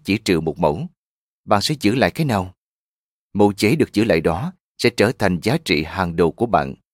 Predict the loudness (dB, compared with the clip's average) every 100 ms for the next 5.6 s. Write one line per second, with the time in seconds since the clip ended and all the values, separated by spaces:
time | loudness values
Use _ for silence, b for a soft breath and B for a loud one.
0 | _ _ 0 2 0 -2 0 0 0 0
1 | 0 0 -4 -2 -2 -2 -2 -2 0 -2
2 | -2 -4 -4 -10 _ _ _ _ _ _
3 | _ _ _ _ _ _ _ 0 2 2
4 | 4 2 2 0 2 2 0 -2 0 0
5 | 0 -2 0 -2 0 -2